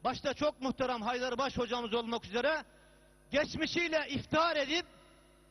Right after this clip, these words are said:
geçmişin bütününe sahip çıkarak,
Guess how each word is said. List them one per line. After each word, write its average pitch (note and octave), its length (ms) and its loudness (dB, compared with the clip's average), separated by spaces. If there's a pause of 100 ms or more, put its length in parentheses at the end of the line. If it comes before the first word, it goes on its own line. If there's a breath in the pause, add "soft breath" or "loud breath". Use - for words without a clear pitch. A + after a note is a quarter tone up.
geçmişin D#4 800 0
bütününe E4+ 580 2
sahip D4 440 -2
çıkarak, C#4 420 0